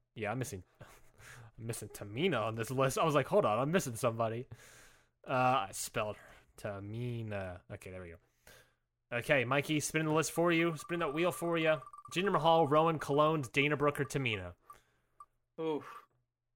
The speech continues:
Speaker 1: Let's see.
Speaker 2: Uh, yeah, let's see what I got.
Speaker 1: You got Dana Brooke.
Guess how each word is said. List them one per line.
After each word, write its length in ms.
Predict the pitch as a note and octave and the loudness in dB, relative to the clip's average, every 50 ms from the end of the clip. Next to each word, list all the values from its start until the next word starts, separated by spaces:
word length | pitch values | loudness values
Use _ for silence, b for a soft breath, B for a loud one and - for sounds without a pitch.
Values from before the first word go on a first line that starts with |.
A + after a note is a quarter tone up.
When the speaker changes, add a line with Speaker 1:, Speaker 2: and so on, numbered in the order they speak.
| _ _ _ _ _ _ _ _ - | _ _ _ _ _ _ _ _ -16
Speaker 1:
Let's 180 | A2 G2 - - | -14 -14 -14 -12
see. 160 | - - - | -6 2 6
Speaker 2:
Uh, 500 | C#3 D3 D#3 D#3+ E3 E3+ E3+ F3 E3 D#3+ B B B B B B B _ _ - | 8 10 10 10 10 10 10 10 8 6 B B B B B B B _ _ 2
yeah, 160 | - C#3+ C#3+ | 4 6 8
let's 140 | C#3 C3 - | 8 6 4
see 100 | - D3 | 4 4
what 80 | D3 D3 | 4 4
I 60 | C#3+ | 4
got. 400 | C#3 C#3+ D3 - D#3+ E3 A2+ - - - - _ _ _ _ _ | 4 2 4 6 6 6 4 2 -2 -12 -20 _ _ _ _ _
Speaker 1:
You 80 | - - | -2 2
got 200 | A#2+ A#2+ C3+ - - B2 - - | 2 2 2 0 -4 -10 -2 2
Dana 260 | D#3 F#3 B3 D4 D4+ | 4 6 6 6 6
Brooke. 520 | F#3 D#3+ G3 B3 C4+ - - - - - | 6 6 6 6 6 4 0 -4 -10 -12